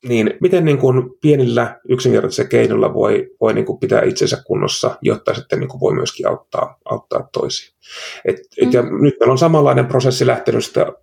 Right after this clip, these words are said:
Speaker 1: tämän niin kuin saman järjestön kanssa sitten tuonne Etiopiaan, ja,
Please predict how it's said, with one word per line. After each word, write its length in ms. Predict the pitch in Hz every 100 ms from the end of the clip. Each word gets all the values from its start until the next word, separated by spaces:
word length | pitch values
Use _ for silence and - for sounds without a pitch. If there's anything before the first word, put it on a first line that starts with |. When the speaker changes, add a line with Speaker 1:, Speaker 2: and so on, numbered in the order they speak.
| _
Speaker 1:
tämän 160 | 120
niin 100 | 117
kuin 60 | 110
saman 260 | 127 117 117
järjestön 420 | 113 110 - -
kanssa 300 | 117 110 120
sitten 240 | - 117
tuonne 160 | 117 -
Etiopiaan, 640 | - - - - 92 -
ja, 160 | -